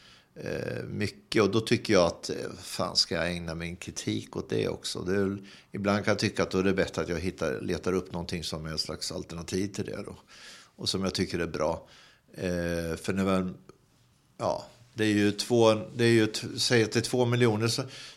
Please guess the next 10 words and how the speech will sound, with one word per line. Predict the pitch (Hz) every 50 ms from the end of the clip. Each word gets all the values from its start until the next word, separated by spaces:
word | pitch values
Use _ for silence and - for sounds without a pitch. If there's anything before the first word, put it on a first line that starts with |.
| _
de | - 127 117 120
tittar | - 127 127 - -
på | - 139 117
Mellon, | 113 110 101 95 92 92 95 98 98
men | 101 104 104
det | 104
är | 104
ju | 104 101
fyra | 98 - 123 117 110 98 92 120
miljoner | 127 139 139 139 131 123 107 98 92 95 98 95 95 98 98 95